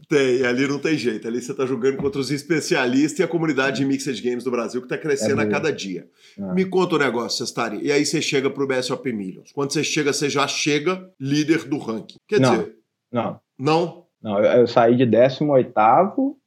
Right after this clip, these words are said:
Speaker 2: pra quinto.
Speaker 1: Ah, tá. Perfeito.
Speaker 2: Aí no Millions, é, o Dodô era o primeiro, quando começou. Ele tinha mil e novecentos, alguma coisa.
Speaker 1: Uhum.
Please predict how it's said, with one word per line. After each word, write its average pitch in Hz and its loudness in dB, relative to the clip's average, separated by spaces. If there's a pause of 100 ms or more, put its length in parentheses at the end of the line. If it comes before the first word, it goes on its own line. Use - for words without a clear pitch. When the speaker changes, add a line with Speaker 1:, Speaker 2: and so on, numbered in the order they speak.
(280)
Speaker 2:
pra - -4
quinto. - 2 (280)
Speaker 1:
Ah, 107 -4
tá. - -14
Perfeito. - -8
Speaker 2:
Aí 107 0
no 113 0
Millions, 170 6
é, 131 10
o 123 8
Dodô 131 8
era 175 8
o 160 2
primeiro, 147 6
quando 120 0
começou. 120 4 (140)
Ele 110 4
tinha 120 2
mil 117 8
e 165 10
novecentos, 131 4
alguma 117 6
coisa. 190 8 (160)
Speaker 1:
Uhum. 110 -8